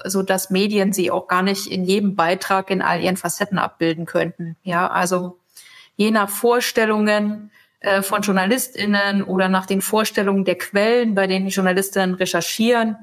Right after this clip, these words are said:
nehmen sie also mehr oder weniger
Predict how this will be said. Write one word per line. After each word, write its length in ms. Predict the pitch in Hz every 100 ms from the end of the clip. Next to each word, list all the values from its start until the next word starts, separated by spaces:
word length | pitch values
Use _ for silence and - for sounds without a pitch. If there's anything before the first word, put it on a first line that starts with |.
| - _ _
nehmen 360 | 196 214 240 226
sie 220 | 208 -
also 320 | 170 190 202
mehr 400 | 180 185 202 190
oder 260 | 190 185 180
weniger 560 | 190 190 185 175 175